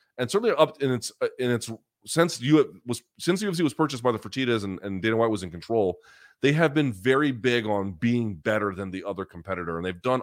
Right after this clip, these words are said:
a lot to do that. Some by means that you would not applaud, but even just regular means, like just trying to be sharper and, and ahead of the game and thinking ahead and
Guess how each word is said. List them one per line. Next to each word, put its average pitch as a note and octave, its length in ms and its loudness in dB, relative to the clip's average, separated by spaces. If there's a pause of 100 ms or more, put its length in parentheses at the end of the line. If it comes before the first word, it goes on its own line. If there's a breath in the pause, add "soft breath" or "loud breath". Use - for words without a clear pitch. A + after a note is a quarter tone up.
(120)
a G2+ 60 -2
lot A2 460 2
to G2+ 80 -16
do D3+ 180 0
that. G2 220 2 (340 soft breath)
Some C3+ 300 2
by A#2+ 580 6 (280)
means B2+ 460 0
that A#2 260 2
you A#2 120 -4
would A2 100 0
not B2 180 2
applaud, C#3+ 400 2
but A#2+ 120 -8 (180)
even F#3 240 -2
just E3 180 -2
regular D#3 320 2
means, F#2 320 -4
like G2 200 -4
just - 180 -10
trying D3 280 -2
to B2 80 -6
be B2 120 -4
sharper G#2+ 600 0
and, D#2 160 -14 (400 soft breath)
and G#2 120 -2
ahead A2+ 240 0
of A#2+ 80 -2
the A2+ 60 -2
game A2 380 -2
and F2+ 120 -10
thinking B2+ 480 -4
ahead G2+ 440 -2
and D#2+ 240 -10